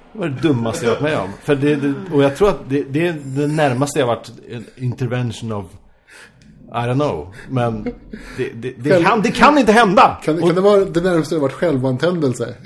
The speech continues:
Speaker 1: Ja, det, precis. Ja, det är helt ofattbart.
Speaker 2: Att man
Speaker 1: Så jag vill avråda från att, eh, bära omkring på, ja, lättklädda bilder kanske i, i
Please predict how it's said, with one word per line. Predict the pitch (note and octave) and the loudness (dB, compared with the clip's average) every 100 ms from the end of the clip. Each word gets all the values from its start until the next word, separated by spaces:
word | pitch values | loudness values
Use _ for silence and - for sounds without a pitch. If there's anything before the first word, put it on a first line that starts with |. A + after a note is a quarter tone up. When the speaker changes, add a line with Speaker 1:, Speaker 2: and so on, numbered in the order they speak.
| - - - | -18 -12 2
Speaker 1:
Ja, | G#3 G3 - D#3 | 4 4 0 -8
det, | C#4+ | -6
precis. | G#3 G#3 E3+ - - - - _ - | -2 0 0 -2 -14 -20 -20 _ -6
Ja, | F#3+ | -2
det | F#3 | 0
är | F#3+ | 0
helt | F3+ F3+ | 0 0
ofattbart. | F3 D#3+ - - - _ _ _ _ _ - | -2 -4 -6 -8 -10 _ _ _ _ _ -16
Speaker 2:
Att | C3+ | -6
man | B2+ | -2
Speaker 1:
Så | D#3+ D#3 D#3 A2+ - | 2 4 2 0 -4
jag | C3 | -2
vill | B2+ C3+ | -2 -2
avråda | C3 B2+ D3 C3+ | -2 -2 -2 -2
från | A#2+ G#2 | -4 -6
att, | G#2 - A2 - | -8 -14 -16 -14
eh, | A#2 G#2+ | -10 -8
bära | G2+ A2 A#2 | -6 -4 -2
omkring | A2+ G#2+ C#3 C#3+ C3+ B2 | -2 -6 -4 -2 -2 -4
på, | - G#2 F2+ D#2 - _ - - - - _ _ _ _ - | -6 -8 -6 -10 -12 _ -20 -20 -20 -20 _ _ _ _ -10
ja, | F3 G#2+ E2 - - - | -4 -4 -4 -14 -20 -6
lättklädda | D#3+ - - - - - C#3+ D3+ E3+ | -4 -4 -8 -20 -20 -6 -4 -2 -4
bilder | D#3+ A#2 E3 | -4 -4 -6
kanske | E3 B2 - | -4 -6 -6
i, | G#2+ A2 G#2 | -8 -6 -8
i | G#2 G#2+ G#2 | -8 -8 -8